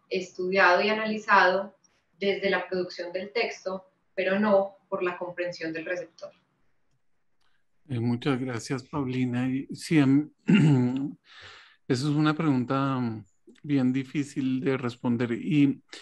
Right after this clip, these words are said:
Speaker 2: yo, yo creo que, que nosotros, en, en términos pragmáticos,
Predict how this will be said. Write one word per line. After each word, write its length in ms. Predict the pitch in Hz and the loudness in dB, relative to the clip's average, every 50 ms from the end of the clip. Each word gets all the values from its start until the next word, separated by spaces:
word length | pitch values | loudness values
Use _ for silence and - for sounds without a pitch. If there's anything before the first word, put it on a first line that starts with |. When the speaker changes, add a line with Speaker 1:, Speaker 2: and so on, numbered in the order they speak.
| - - - - - _ _ - | -20 -20 -20 -20 -20 _ _ 2
Speaker 2:
yo, 120 | - 156 | 4 4
yo 180 | 143 151 160 160 | 6 6 2 2
creo 240 | - 202 196 196 196 | 2 2 0 0 0
que, 380 | - 214 208 220 226 - - - | 0 0 0 0 -2 -6 -10 -8
que 140 | - 160 | -4 -2
nosotros, 520 | 147 139 143 143 - 160 160 160 160 - - | -2 0 -2 -2 -4 -4 -6 -6 -6 -6 -2
en, 200 | 247 165 151 165 - | 0 0 0 2 2
en 200 | 156 139 143 143 | 2 0 2 2
términos 420 | 143 139 147 156 165 180 180 180 | 2 4 4 4 4 2 -2 -2
pragmáticos, 960 | - 151 120 113 117 123 120 120 - 143 135 _ - 170 156 151 156 - - | -2 -4 -2 -2 -2 -4 -4 -4 -6 -10 -10 _ -6 -6 -6 -6 -8 -12 -14